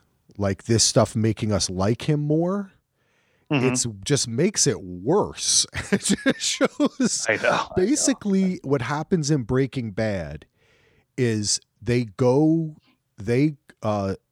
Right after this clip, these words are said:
Speaker 1: Saul, they get involved with Saul. Saul introduces them to the chicken man, okay, Gus, right?
Speaker 2: Mm-hmm.
Speaker 1: But along the line,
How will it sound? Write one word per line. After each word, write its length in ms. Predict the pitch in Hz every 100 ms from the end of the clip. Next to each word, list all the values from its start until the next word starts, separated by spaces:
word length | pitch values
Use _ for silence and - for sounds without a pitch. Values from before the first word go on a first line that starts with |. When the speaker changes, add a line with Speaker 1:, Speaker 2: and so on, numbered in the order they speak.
| -
Speaker 1:
Saul, 640 | - - 135 135 143 -
they 220 | 104 120 143
get 200 | 170 160
involved 440 | 127 131 127 110
with 160 | 110 -
Saul. 560 | - 104 85 80 78 _ _
Saul 540 | - - 131 123 127
introduces 840 | 120 113 - 95 113 110 - 98
them 580 | - 90 113 104 82 90 -
to 100 | 107
the 140 | 92
chicken 420 | - 151 - 90
man, 420 | 82 71 69 90 110 _ 87
okay, 380 | - 85 98 -
Gus, 500 | - 110 65 - - - -
right? 160 | 131
Speaker 2:
Mm-hmm. 220 | 110 107 104 _ _ - _ _ _ _ -
Speaker 1:
But 260 | 139 143 _ -
along 520 | 131 131 175 214 202
the 100 | 156
line, 640 | 127 156 190 147 117 107